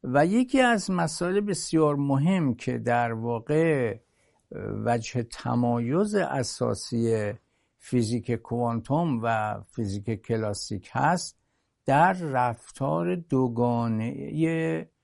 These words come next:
موجی ذره‌ای الکترون هست که به دنبال خودش مسائل مهمی رو در فیزیک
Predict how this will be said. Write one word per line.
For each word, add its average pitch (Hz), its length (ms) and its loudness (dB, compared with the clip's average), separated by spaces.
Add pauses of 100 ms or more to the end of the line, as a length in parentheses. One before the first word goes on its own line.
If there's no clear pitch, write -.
(300)
موجی 110 760 2
ذره‌ای 117 1120 0 (480)
الکترون 127 920 4
هست 95 600 -6 (320)
که 117 160 -2
به 117 140 2
دنبال 117 560 2
خودش 151 480 -6
مسائل 107 560 -4
مهمی 131 640 -2
رو 151 160 -2
در 143 480 2 (480)
فیزیک 113 840 -2